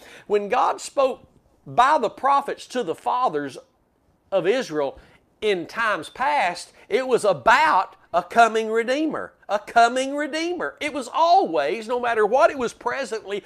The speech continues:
referring to, it always had a type and a shadow of the Redeemer to come.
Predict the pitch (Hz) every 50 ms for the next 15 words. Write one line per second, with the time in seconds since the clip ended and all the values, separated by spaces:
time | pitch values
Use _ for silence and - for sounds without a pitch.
0 | - - 160 175 - - 226 254 294 302 285 220 180 - 170 190 180 190 208 196
1 | - - - - - 233 247 247 240 240 254 285 302 285 269 202 180 170 180 202
2 | 214 - 208 214 196 180 180 - - 208 202 262 277 285 269 269 247 208 190 185
3 | - - - 269 269 294 294 285 202 147 151 175 180 - - - - _ - 220
4 | 226 202 170 175 170 202 196 185 208 208 196 170 180 254 320 349 381 294 202 202
5 | 220 - - 294 285 - - - - 453 494 - - 180 - -